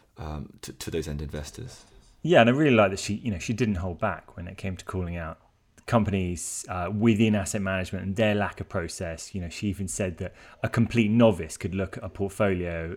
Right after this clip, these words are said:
Speaker 2: that was supposedly E S G and say, "Oh, ha-, hang on a minute, why is this, uh, why is this miner, why is this oil company in here?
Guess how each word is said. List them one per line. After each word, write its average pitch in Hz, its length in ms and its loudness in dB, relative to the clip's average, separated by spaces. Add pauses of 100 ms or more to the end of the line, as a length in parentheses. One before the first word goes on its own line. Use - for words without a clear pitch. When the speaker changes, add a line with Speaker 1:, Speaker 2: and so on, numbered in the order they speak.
Speaker 2:
that 107 160 -6
was 98 120 -6
supposedly 101 720 0
E 87 40 -2
S 85 140 -8
G 95 220 0
and 90 120 -6
say, 90 320 -4
"Oh, 113 60 -8
ha-, - 240 -4 (220)
hang 123 200 6
on 110 120 8
a 95 40 2
minute, 85 340 -6 (320)
why 101 200 4
is 98 140 -4
this, - 340 -4
uh, 85 220 -4 (340)
why 131 100 6
is 113 80 4
this 113 180 2
miner, 101 400 4
why 101 180 2
is 98 80 0
this - 200 -4
oil 101 220 2
company 95 500 -4
in 98 140 0
here? 82 320 -6